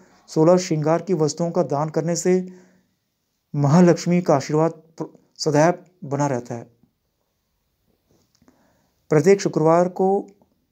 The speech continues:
आप माँ लक्ष्मी का विशेष पूजा करें। अपने धन में निरंतर वृद्धि हेतु अपने सामर्थ्य अनुसार किसी ज़रूरतमंद व्यक्ति को धन का दान अवश्य करें। जो देंगे वो आपके जीवन में वापस आएगा,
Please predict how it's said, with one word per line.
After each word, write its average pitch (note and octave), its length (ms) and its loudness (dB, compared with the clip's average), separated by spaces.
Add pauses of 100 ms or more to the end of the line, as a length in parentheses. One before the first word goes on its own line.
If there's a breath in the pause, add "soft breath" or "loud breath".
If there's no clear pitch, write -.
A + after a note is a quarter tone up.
(140)
आप D#3+ 320 0 (1200)
माँ C#3 140 2
लक्ष्मी C#3 320 -2
का F3 100 2
विशेष F3+ 340 -2
पूजा D#3 280 -2
करें। B2+ 240 -10 (1040)
अपने F3+ 200 0
धन D#3+ 200 2
में F3+ 120 0
निरंतर E3+ 380 0
वृद्धि D#3 300 0
हेतु F#3+ 340 -2 (600)
अपने D3 220 -2
सामर्थ्य F3 460 2
अनुसार F3+ 360 0
किसी E3 360 -10
ज़रूरतमंद D#3 460 0
व्यक्ति D3+ 260 -2
को F3+ 300 2 (440 loud breath)
धन D3+ 180 0
का E3+ 120 2
दान E3+ 460 2 (360)
अवश्य D3+ 340 0
करें। E3+ 380 -2 (480)
जो D3+ 200 2
देंगे F3 460 2
वो D3+ 260 -2
आपके D3+ 280 2
जीवन D3 260 -2
में D#3 140 -4
वापस D3 340 -2
आएगा, E3 380 0